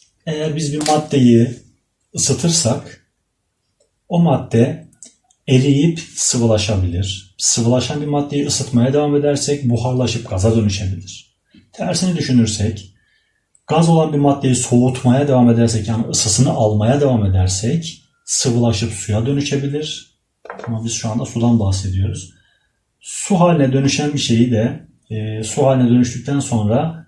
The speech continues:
onu soğutmaya yine devam edersek bu sefer de donup katılaşıp tekrar buza döner, yani başa dönmüş gibi olur.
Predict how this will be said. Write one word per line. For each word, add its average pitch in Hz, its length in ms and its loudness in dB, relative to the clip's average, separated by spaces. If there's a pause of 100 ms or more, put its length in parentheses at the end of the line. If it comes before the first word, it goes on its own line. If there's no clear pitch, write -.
(140)
onu 139 160 -2
soğutmaya 127 560 0
yine 131 240 4
devam 110 260 4
edersek 160 680 -2
bu - 60 -8
sefer 117 340 -6
de 107 140 -8
donup 127 380 0
katılaşıp - 480 -6
tekrar 135 340 -8
buza 117 240 -2
döner, 120 180 -2
yani 127 180 -4
başa 117 260 -4
dönmüş 95 380 -2
gibi 95 140 -4
olur. 165 260 -2